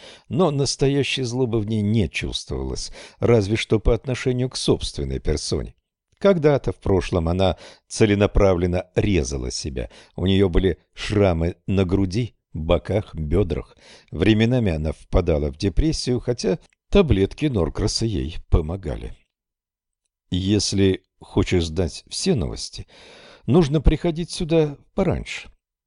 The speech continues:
Услышала от нее. Энджел указала на Мору Данбартон, пожилую,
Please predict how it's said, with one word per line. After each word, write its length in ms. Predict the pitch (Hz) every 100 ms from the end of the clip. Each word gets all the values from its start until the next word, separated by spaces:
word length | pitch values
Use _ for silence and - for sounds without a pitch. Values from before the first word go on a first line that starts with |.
| _ _ _ _
Услышала 680 | - 117 - 147 - 139 127
от 240 | - 131 170
нее. 340 | 139 117 65 - _ _ _
Энджел 480 | 92 85 78 87 -
указала 640 | 98 - 95 90 80 82 -
на 180 | 90 87
Мору 460 | 87 82 85 - _
Данбартон, 920 | 78 85 76 73 110 - - 65 57 _ - _ _
пожилую, 560 | 151 104 87 82 78